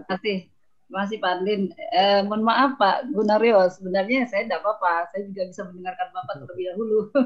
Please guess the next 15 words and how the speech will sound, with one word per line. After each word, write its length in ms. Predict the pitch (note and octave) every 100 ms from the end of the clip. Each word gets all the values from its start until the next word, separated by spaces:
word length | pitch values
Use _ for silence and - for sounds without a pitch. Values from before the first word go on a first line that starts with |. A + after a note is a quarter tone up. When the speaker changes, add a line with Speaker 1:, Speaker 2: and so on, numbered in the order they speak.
| - A3 - G#3
Speaker 2:
<laughs> 680 | - F4+ D#4+ - - _ -
Tapi 140 | G3+ G#3
kalau 220 | F#3+ F#3+
memang 240 | F#3+ F#3+
saya 160 | G3 F3+
diperkenankan 580 | D#3 D#3+ F3 F3+ E3+ E3
untuk 280 | E3+ D#3 -
melanjutkan, 680 | F3 E3+ E3 D#3 A3+ C4+
saya 200 | D4+ G3+
berarti 260 | F3+ E3 G#3+
melanjutkan 520 | G#3 F3+ F3 F#3 G#3 G3
dan 140 | F#3
saya 240 | E3+ F3+ -
akan 100 | F3+
men-share, 400 | - - F3+ F#3